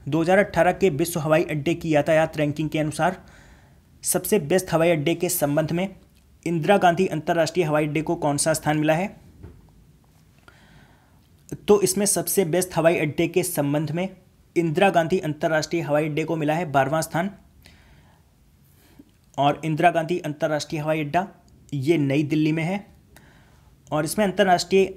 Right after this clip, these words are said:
इंदिरा गांधी अंतर्राष्ट्रीय हवाई अड्डे को बारहवाँ स्थान मिला है। तो इसमें पहला स्थान किसे मिला? पहला स्थान मिला है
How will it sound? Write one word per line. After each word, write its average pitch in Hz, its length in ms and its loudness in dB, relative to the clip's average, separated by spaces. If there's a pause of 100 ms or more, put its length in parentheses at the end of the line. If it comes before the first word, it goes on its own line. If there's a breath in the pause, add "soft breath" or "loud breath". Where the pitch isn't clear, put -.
(300)
इंदिरा 165 260 2
गांधी 175 280 4
अंतर्राष्ट्रीय 160 500 0
हवाई 156 200 0
अड्डे 151 140 -4
को 160 140 -2
बारहवाँ 143 280 2
स्थान 151 240 -4
मिला 151 140 0
है। 185 220 -4 (280)
तो 165 100 -4
इसमें 180 320 -4
पहला 151 260 0
स्थान 160 240 -6
किसे 160 240 -6
मिला? 175 160 0 (840 loud breath)
पहला 170 220 4
स्थान 196 240 -2
मिला 160 140 2
है 190 200 -4